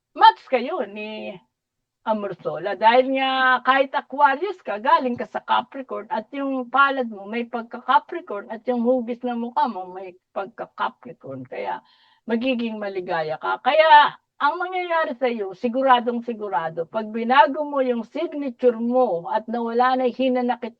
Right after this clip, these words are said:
mo sa buhay, kaya binubura ang signature, maraming hinanakit yan sa buhay, sama ng loob sa kapaligiran,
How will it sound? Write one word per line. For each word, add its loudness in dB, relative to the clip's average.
mo -2
sa -8
buhay, 0
kaya 8
binubura 2
ang -2
signature, -6
maraming -2
hinanakit -2
yan -4
sa -8
buhay, -8
sama -2
ng -8
loob -8
sa -8
kapaligiran, -2